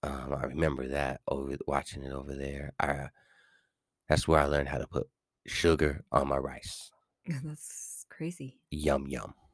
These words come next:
Speaker 2: Yum, yum?
Speaker 1: Yes.
Speaker 2: I've never even heard of that
Speaker 1: It's
Speaker 2: before.
Speaker 1: good. It's really good.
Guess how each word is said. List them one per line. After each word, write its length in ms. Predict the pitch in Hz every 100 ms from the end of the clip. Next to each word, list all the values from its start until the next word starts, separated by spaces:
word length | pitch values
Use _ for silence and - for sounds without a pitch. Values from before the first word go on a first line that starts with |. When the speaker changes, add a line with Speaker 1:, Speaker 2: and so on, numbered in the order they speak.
| 156
Speaker 2:
Yum, 260 | 170 165
yum? 200 | 202 269 -
Speaker 1:
Yes. 240 | - 143
Speaker 2:
I've 60 | 156
never 180 | 156 165
even 280 | 151 147 139
heard 300 | - 156 165
of 140 | 135
that 100 | -
Speaker 1:
It's 240 | 135 - -
Speaker 2:
before. 200 | - 67
Speaker 1:
good. 100 | 67
It's 240 | 71 -
really 320 | 69 65 67 -
good. 220 | -